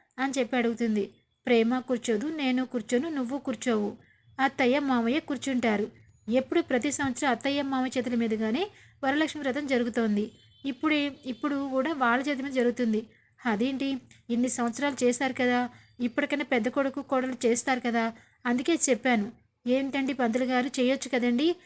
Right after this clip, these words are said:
అని అడుగుతూ ఉంటుంది. "అమ్మా, పంతులు గారు, తల్లిదండ్రులు ఉన్నప్పుడు వాళ్ళే కూర్చోవాలి, వాళ్ళే చేయాలి. వాళ్ళు చేస్తే మీకు ఫలితం మొత్తం కొడుకులందరికీ వస్తుంది. నువ్వు, నువ్వు, నువ్వు, మీ ఇద్దరు కూర్చుంటే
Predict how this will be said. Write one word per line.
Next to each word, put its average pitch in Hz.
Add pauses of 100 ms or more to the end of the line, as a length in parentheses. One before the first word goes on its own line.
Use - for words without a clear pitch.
(220)
అని 269
అడుగుతూ 254
ఉంటుంది. 226 (480)
"అమ్మా, 214 (440)
పంతులు 220
గారు, 226 (300)
తల్లిదండ్రులు 269
ఉన్నప్పుడు 247 (360)
వాళ్ళే 247
కూర్చోవాలి, 254
వాళ్ళే 240
చేయాలి. 233 (380)
వాళ్ళు 226
చేస్తే 247
మీకు 262 (340)
ఫలితం 247
మొత్తం 247
కొడుకులందరికీ 247
వస్తుంది. 240 (400)
నువ్వు, 269
నువ్వు, 269
నువ్వు, 247
మీ 254
ఇద్దరు 262
కూర్చుంటే 277